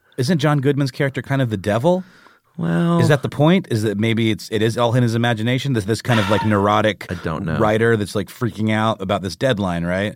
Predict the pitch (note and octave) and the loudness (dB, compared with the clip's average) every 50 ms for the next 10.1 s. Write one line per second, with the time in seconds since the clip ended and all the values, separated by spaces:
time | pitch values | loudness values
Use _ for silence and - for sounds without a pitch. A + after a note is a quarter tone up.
0 | - - G#2+ G#2+ G#2 G#2 G2+ G2+ F#2+ F#2 F#2 G2 G2 F#2+ E2 F#2+ F2 - - A2+ | -4 0 0 2 2 2 2 2 2 2 2 0 -2 -2 -4 -6 -8 -4 -2 0
1 | A#2 A#2 A#2 G2+ G#2+ G#2 G2+ G2 F#2+ F#2 G2 F2+ - - D3 C3+ B2+ A#2 A2+ G#2+ | 0 0 2 2 2 2 2 0 -2 -2 -4 -6 -4 0 2 2 4 4 4 4
2 | G#2+ G#2+ G#2 G#2 G#2 G#2 G#2 G#2 G2 F#2 E2+ - F#2+ G2 G2+ F#2+ F#2 - A2 G2+ | 4 2 2 2 0 0 0 0 -2 -2 -4 -4 -2 0 0 0 0 0 0 0
3 | F#2+ - - G2+ F#2+ F2+ G2 G2 G2 - F#2+ D#2+ E2 E2 D#2+ D#2+ D2+ G2 D3+ D3 | 0 -2 -2 -2 -2 0 0 -2 -2 -4 -6 -6 -4 -4 -4 -2 -2 0 2 2
4 | - A2+ A2+ G2 E2+ D#2 - - D2 D2 - - - G#2 G2+ A2 B2+ C3+ C#3+ C#3+ | 2 2 2 0 -2 -4 -6 -8 -8 -8 -8 -8 -8 -6 -4 -4 -4 -4 -4 -4
5 | C#3+ C#3+ C3 A2 F#2+ F2 E2+ E2+ A2+ G2+ F#2 A2+ B2 A2+ G2 F#2+ E2+ E2 G#2 G#2+ | -2 -2 0 -2 -2 -2 -2 0 0 0 2 0 -2 0 -2 -2 -2 0 0 0
6 | A2 F#2 E2+ D#2+ D#2+ D2+ - _ _ - - A#2 A2+ - G#2+ F2+ F2 D#2+ D2+ - | 0 0 -2 -4 -6 -6 -10 _ _ -8 -6 -6 -4 -2 -2 -2 -2 -4 -8 -10
7 | _ - G2+ G2 F#2+ F2+ F2+ F2+ F2 E2+ E2+ D#2+ - - _ _ _ - A1 - | _ -2 0 2 2 2 2 0 0 0 0 -2 -4 -6 _ _ _ -12 -10 -4
8 | F#2+ A2 G#2+ G2+ G2 F#2+ A2+ A2 A2 - G#2+ G2+ F#2+ F2+ F2+ F2 E2+ F2 - - | -2 0 0 0 0 0 -2 -2 -2 -2 -2 -2 -2 -2 -2 -2 -4 -6 -8 -14
9 | - _ _ _ _ _ _ _ - - - G2+ - - - F#2+ - - - B2 | -20 _ _ _ _ _ _ _ -8 -6 -6 -6 -4 -8 -12 -12 -10 -4 -2 0
10 | G2+ | 0